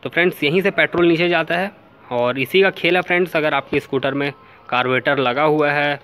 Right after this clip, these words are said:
बाइक में कार्बोरेटर लगा है, जैसे अभी बी एस सिक्स इंजन में कार्बोरेटर नहीं है, उसमें ऐसा प्रॉब्लम तो नहीं आएगा, लेकिन जिसमें कार्बोरेटर है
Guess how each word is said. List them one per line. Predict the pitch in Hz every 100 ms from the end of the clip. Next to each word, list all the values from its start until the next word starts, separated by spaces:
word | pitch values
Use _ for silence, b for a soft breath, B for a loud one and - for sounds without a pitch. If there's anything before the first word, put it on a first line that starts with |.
| -
बाइक | 123 123
में | 139
कार्बोरेटर | 127 120 123 120 139
लगा | 139 139
है, | 139
जैसे | 131 123 139
अभी | 139
बी | 131 135
एस | 135
सिक्स | - 131 143
इंजन | 139 135
में | 135
कार्बोरेटर | 123 127 127 135
नहीं | 143 143
है, |
उसमें | 139 151 139
ऐसा | 123 135
प्रॉब्लम | 135 131 139
तो | 139
नहीं | 135 165
आएगा, | 131 123 190 B B B -
लेकिन | 143 170
जिसमें | 147 143 196
कार्बोरेटर | 175 165 160 156 170
है | 175